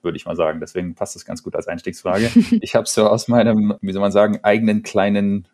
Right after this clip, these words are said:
Speaker 1: Wohlstands-Midlife-Crisis heraus Zentor gegründet. Das kann man, glaub ich, so sagen. Ich bin ursprünglich ausgebildeter Psychologe und auch promoviert in Psychologie, war lange in der Unternehmensberatung und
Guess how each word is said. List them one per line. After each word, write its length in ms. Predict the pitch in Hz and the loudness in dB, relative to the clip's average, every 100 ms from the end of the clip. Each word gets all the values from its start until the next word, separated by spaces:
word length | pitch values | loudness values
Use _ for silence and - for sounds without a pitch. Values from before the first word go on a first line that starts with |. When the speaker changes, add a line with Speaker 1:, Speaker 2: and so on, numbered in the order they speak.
| - | -8
Speaker 1:
Wohlstands-Midlife-Crisis 1800 | 87 120 120 - 101 104 - - 98 110 107 92 - - 95 92 98 - | 2 2 2 -2 0 -2 -4 -6 -2 -2 2 0 0 2 2 2 -4 -2
heraus 520 | 90 87 92 - - | 0 0 -2 -4 -10
Zentor 540 | - 101 110 92 87 87 | -2 0 2 2 0 -4
gegründet. 400 | 82 87 98 - | -4 -2 -2 -2
Das 160 | - | -8
kann 140 | - 90 | -8 -6
man, 80 | |
glaub 160 | 87 87 | -4 -6
ich, 80 | - | -6
so 80 | 82 | -2
sagen. 460 | 78 87 110 113 - _ _ | 2 2 0 -6 -10 _ _
Ich 60 | |
bin 100 | 110 | 0
ursprünglich 400 | 123 147 127 117 - - - - | 0 0 -2 -4 -8 -20 -14 -2
ausgebildeter 460 | 98 - 90 - | -2 -2 -8 -8
Psychologe 680 | - - 98 165 170 156 147 | -14 -6 0 0 2 0 0
und 220 | 98 98 | -4 -6
auch 240 | 90 - - | -8 -8 -12
promoviert 400 | 95 87 135 123 | -10 -8 -8 -10
in 60 | |
Psychologie, 560 | - - 113 113 113 92 | -14 -8 -6 -2 -4 -2
war 180 | 90 87 | -4 -4
lange 200 | 98 92 | -6 -6
in 40 | |
der 80 | 87 | -10
Unternehmensberatung 1000 | - - 92 104 - 98 95 - 92 92 _ _ _ _ _ | -12 -12 -8 -8 -4 -4 -2 -4 -6 -6 _ _ _ _ _
und 240 | 95 90 | -8 -8